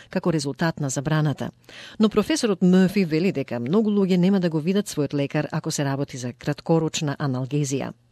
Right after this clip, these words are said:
Тој вели, веројатноста дека луѓето редовно ќе одат на лекар за да ги добијат овие лекови е мала,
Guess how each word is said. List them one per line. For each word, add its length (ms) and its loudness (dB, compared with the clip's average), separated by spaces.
Тој 160 4
вели, 400 2
веројатноста 720 2
дека 200 0
луѓето 340 4
редовно 360 6
ќе 140 4
одат 200 2
на 140 4
лекар 360 0
за 160 0
да 80 0
ги 120 2
добијат 380 2
овие 260 2
лекови 520 0
е 100 -2
мала, 440 2